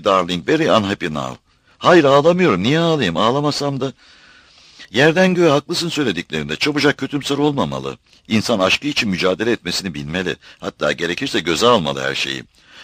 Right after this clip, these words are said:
Doğru, doğru ama böyle açık bir ihanetle karşılaşınca toparlanmak biraz güç oluyor. Karar vermekte acele etmemeliyim diyorsun. Bunu ben de düşündüm şekerim. O kadar ki bir aralık dönünce onu hiçbir şey olmamış gibi karşılamayı göze aldım.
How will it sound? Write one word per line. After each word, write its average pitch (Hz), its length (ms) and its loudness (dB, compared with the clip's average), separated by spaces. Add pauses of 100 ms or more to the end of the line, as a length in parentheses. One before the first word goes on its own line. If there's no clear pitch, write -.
(120)
Doğru, 139 340 4
doğru 107 240 0
ama 165 280 -4
böyle 131 280 0
açık - 340 -2
bir 104 80 -6
ihanetle 85 520 -6
karşılaşınca 98 600 -4
toparlanmak 98 680 -2
biraz 87 260 -2
güç 101 220 -8
oluyor. 58 360 -10 (600)
Karar 156 320 2
vermekte 143 360 0
acele 113 280 0
etmemeliyim 76 640 -6
diyorsun. 73 400 -10 (340)
Bunu 143 200 0
ben 175 140 4
de 160 100 2
düşündüm 98 300 -2
şekerim. 143 360 -2
O 78 80 -4
kadar 151 260 -2
ki - 160 -14
bir 123 100 2
aralık 113 300 2
dönünce 117 300 -2
onu 92 140 0
hiçbir 139 240 -4
şey 107 200 0
olmamış 107 380 0
gibi 92 160 -10
karşılamayı 104 580 -2
göze 107 240 -4
aldım. 62 360 -10